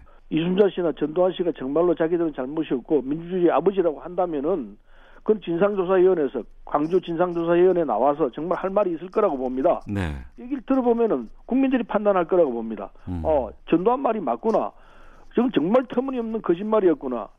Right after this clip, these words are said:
Speaker 1: 정말 못 살 사람들이구나. 이걸 판단할 수 있게끔 국민이 보고 알 수 있게끔 진상조사위원회를 빨리 가동시켜야 합니다.
Speaker 2: 네. 그 제대로 된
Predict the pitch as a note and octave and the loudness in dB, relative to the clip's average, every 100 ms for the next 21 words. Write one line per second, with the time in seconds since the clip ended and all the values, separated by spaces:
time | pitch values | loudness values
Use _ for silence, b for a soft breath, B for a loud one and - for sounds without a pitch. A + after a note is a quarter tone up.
0 | b b - E3+ C4+ B3+ G3 B3 A3+ G#3+ | b b -2 2 2 2 0 0 0 0
1 | G3+ F#3+ E3+ C#3+ B2+ G#2+ - - - - | 0 0 -2 -6 -10 -12 -16 -20 -20 -20
2 | - A#3 C4+ C4 - C4 B3 B3 - F3+ | -10 -4 -4 -4 -2 0 2 2 -2 -4
3 | G#3+ - A#3+ D3 G#2+ - A3 C4+ C#4 C4 | -4 4 4 4 -2 -12 -8 -4 -2 -2
4 | D#3 A#3 A3+ F3+ B2 F3 A3+ G#3+ G#3 - | 0 2 2 0 -2 -4 -4 -2 0 0
5 | D3 A2+ b b - D#3+ F#3 A3+ A3 F#3+ | 0 -4 b b -2 2 2 2 0 2
6 | G#3 G#3+ G#3+ F#3 D3 - F#3+ - - F#3 | 2 2 0 -2 -4 -4 -4 -4 -6 -6
7 | - B3+ G3 A#2 G#2 G2+ - - F#2 F2 | -2 2 2 2 -4 -16 -16 -10 -6 -6
8 | D2+ C#2 C2 - b b b b b b | -6 -10 -16 -20 b b b b b b
9 | - E3 D#3 D3 C#3 B2 D#3+ F#3 A3 G#3 | -6 -2 0 2 0 0 0 2 2 2